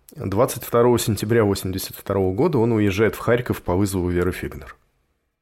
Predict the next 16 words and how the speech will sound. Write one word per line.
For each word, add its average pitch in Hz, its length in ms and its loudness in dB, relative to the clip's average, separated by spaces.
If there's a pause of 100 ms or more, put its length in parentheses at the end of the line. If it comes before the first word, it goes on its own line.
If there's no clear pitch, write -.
(540)
В - 80 -16
сентябре 110 560 0 (240)
в - 60 -20
Харьков 127 400 -2
приехал 101 420 -2
Сергей 92 320 -4
Дегаев 98 400 -2
со - 100 -10
своей 92 280 -4
женой. 82 340 -6 (960)
Когда 107 280 -2
Сергей 135 360 0
Дегаев 117 400 2
приехал 104 340 -2
в - 60 -12
Харьков, - 520 -6